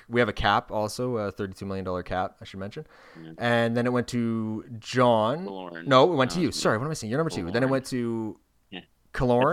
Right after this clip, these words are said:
Speaker 2: It's 'cause they're not in order on the
Speaker 1: Yeah,
Speaker 2: thing,
Speaker 1: it's all,
Speaker 2: that's
Speaker 1: it's
Speaker 2: why.
Speaker 1: all mixed up, and even our names
Speaker 2: I,
Speaker 1: are
Speaker 2: I
Speaker 1: in order.
Speaker 2: wanted, I wanted to change the names while we were doing
Speaker 1: Yeah,
Speaker 2: it,
Speaker 1: would have,
Speaker 2: but
Speaker 1: yeah,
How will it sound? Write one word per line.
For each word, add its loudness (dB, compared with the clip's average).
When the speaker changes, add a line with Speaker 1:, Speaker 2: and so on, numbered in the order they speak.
Speaker 2:
It's -4
'cause -10
they're -2
not 2
in -6
order 0
on -4
the -14
Speaker 1:
Yeah, 12
Speaker 2:
thing, 10
Speaker 1:
it's 2
all, 10
Speaker 2:
that's 2
Speaker 1:
it's 6
Speaker 2:
why. 8
Speaker 1:
all 6
mixed -2
up, 6
and -2
even 0
our 4
names 0
Speaker 2:
I, 0
Speaker 1:
are 0
Speaker 2:
I 0
Speaker 1:
in 2
order. 0
Speaker 2:
wanted, 6
I 6
wanted 2
to -14
change -4
the -12
names -4
while -2
we -6
were -6
doing 6
Speaker 1:
Yeah, 12
Speaker 2:
it, 10
Speaker 1:
would 6
have, 0
Speaker 2:
but -4
Speaker 1:
yeah, 4